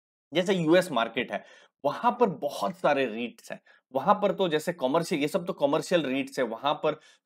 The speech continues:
स-, स्टोरेज के भी रीट होते हैं, यहाँ वहां पर घर जो रेसिडेंशियल है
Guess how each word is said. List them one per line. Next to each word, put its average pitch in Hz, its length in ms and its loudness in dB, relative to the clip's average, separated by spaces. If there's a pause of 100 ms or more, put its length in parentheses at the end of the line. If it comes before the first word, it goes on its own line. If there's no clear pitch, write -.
स-, 131 200 -2
स्टोरेज 202 500 8
के 196 160 2
भी 156 120 2
रीट 139 300 0
होते 127 240 -2
हैं, 127 420 2
यहाँ 120 300 -2
वहां 117 220 -4
पर - 160 -6
घर 131 340 2
जो 139 160 0
रेसिडेंशियल 160 720 0
है 131 340 -2